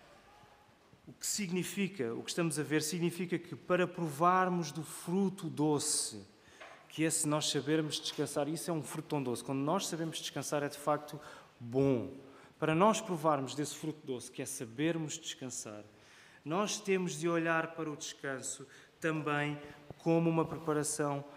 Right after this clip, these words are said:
para as estações mais rigorosas da nossa vida. Nós precisamos de entender o descanso que nos é dado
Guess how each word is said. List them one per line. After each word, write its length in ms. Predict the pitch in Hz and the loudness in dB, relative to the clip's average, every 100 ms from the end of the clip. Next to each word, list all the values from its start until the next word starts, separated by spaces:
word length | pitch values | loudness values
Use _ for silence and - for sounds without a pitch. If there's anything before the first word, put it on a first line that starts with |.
| - - | -20 -8
para 160 | 143 143 | -2 0
as 120 | 135 | 0
estações 520 | - 147 135 143 135 120 | -2 -2 -4 -4 -4 -4
mais 320 | 123 127 110 | -2 -2 -4
rigorosas 800 | 113 117 113 113 110 101 107 101 | -6 -6 -6 -6 -8 -8 -10 -10
da 80 | |
nossa 340 | 104 104 - 104 | -12 -12 -12 -14
vida. 420 | 87 95 90 - - - - - - - - - - - - - | -16 -18 -18 -20 -20 -20 -20 -20 -20 -18 -18 -18 -20 -20 -20 -12
Nós 300 | 131 147 156 | 2 2 2
precisamos 720 | - - - 143 147 143 143 131 | -4 -8 -6 -2 -2 -2 -4 -4
de 60 | |
entender 360 | 135 135 127 131 | -4 -4 -4 -6
o 80 | 123 | -6
descanso 540 | - - 131 123 - | -10 -6 -6 -4 -8
que 100 | - | -8
nos 220 | 123 110 | -6 -4
é 100 | 120 | -6
dado 380 | 101 107 101 | -6 -6 -6